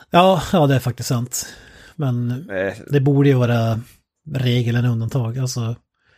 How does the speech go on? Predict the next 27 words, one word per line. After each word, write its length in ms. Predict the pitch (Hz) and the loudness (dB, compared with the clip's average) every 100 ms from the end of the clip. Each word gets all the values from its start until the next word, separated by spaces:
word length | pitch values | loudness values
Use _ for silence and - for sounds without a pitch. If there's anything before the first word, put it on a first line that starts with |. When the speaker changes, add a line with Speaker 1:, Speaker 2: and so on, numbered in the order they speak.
| _ 101 | _ -12
Speaker 2:
Ja. 280 | 95 87 82 | -8 -8 -2
Speaker 1:
så 140 | 143 | 2
den 120 | 139 | 4
här 140 | 139 135 | 4 2
vanligaste 680 | 151 147 135 135 147 127 127 | 2 2 4 4 4 4 0
utgåvan 440 | 120 131 120 117 | 0 0 0 2
innehåller 340 | 117 117 117 | 2 0 0
ju 60 | 113 | -2
bara, 200 | 107 113 110 | -2 -2 0
är 120 | 120 | -2
det 60 | |
åtta 240 | 113 - 123 | -2 -4 -4
filmer 360 | 113 101 107 104 | -4 -4 -4 -4
eller 480 | 107 107 120 120 123 - | -6 -6 -8 -10 -14 -12
vad 120 | 135 | -8
fan 180 | 117 110 | -6 -4
är 40 | |
det 60 | 110 | -4
här? 160 | 110 - _ _ _ | -6 -10 _ _ _
Sju? 240 | 139 107 - _ _ _ _ _ _ _ _ _ _ - | -2 -2 -8 _ _ _ _ _ _ _ _ _ _ -4
Speaker 2:
Ja, 440 | 117 107 104 98 | 4 6 6 6
jag 80 | 98 | 2
vet 120 | 92 | 0
inte. 160 | 87 90 - | -2 -8 -6
Men 120 | 110 | 2
jag, 260 | 107 104 | 2 2
eh, 60 | 101 | 0